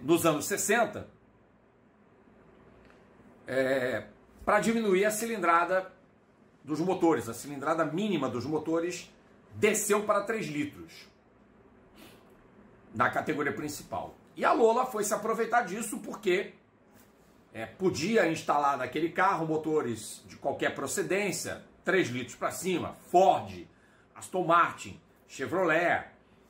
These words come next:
E aí foi de colher. E foi um regulamento que ainda deu vida útil aos Ford G T quarenta,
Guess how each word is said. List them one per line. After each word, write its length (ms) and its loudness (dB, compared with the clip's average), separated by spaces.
E 120 -6
aí 240 4
foi 160 -4
de 80 -8
colher. 340 2
E 120 4
foi 160 6
um 80 2
regulamento 680 2
que 120 0
ainda 240 4
deu 340 2
vida 340 0
útil 540 -2
aos 220 4
Ford 380 6
G 180 -2
T 140 -8
quarenta, 640 0